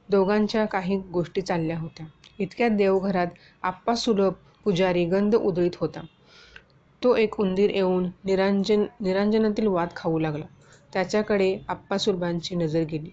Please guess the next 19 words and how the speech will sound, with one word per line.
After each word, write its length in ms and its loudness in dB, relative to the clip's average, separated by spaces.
देवघरात 520 4
उंदराचा 460 0
फार 280 -2
त्रास 500 -4
होतो. 420 -2
नित्य 300 0
उंदीर 400 2
वाती 360 -2
खात 260 -8
असे 300 -6
व 180 4
आप्पास 460 -6
उंदराचा 480 0
राग 240 -2
येत 160 -6
असे. 280 -18
एके 220 -2
दिवशी 300 0
त्यांनी 460 -2